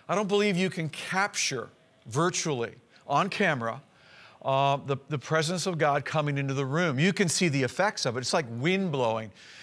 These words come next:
You can watch a movie about a storm. But if you're not in the storm, in fact, John says that the Holy Spirit's activity is like the wind.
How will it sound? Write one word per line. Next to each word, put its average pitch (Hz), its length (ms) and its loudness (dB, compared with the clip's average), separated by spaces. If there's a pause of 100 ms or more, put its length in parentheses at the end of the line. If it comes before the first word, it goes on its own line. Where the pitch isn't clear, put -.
(120)
You 196 180 2
can 165 320 0
watch 175 380 2
a 160 60 0
movie 151 420 2
about 135 260 2
a 127 60 -2
storm. 151 560 -2 (540)
But 190 120 6
if 156 100 4
you're 214 160 4
not 185 260 0
in 180 180 2
the 175 100 -2
storm, 110 400 -6 (500)
in 165 60 -2
fact, 214 220 0
John 254 360 0
says 190 240 0
that 180 140 -2
the 175 80 0
Holy 190 240 4
Spirit's 175 320 0
activity 208 400 0
is 139 100 -2
like 143 220 0
the 147 100 -2
wind. 160 420 -4